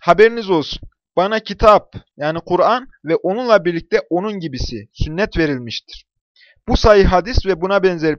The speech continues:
pek çok rivayetlerde sünnetin Allah Azze ve Celle tarafından indirilmiş bir vahiy olduğunu ifade eder. Kıyamet Suresi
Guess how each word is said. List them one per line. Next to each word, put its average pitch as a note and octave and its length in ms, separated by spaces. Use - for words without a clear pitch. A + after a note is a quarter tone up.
pek G#3 220
çok D3+ 260
rivayetlerde E3+ 800
sünnetin G3 540
Allah G3 320
Azze D#3 240
ve D3 100
Celle C#3 220
tarafından D#3+ 440
indirilmiş D#3+ 580
bir A3 160
vahiy F3 320
olduğunu D#3 680
ifade D3 580
eder. A2+ 440
Kıyamet A3+ 420
Suresi A#3+ 600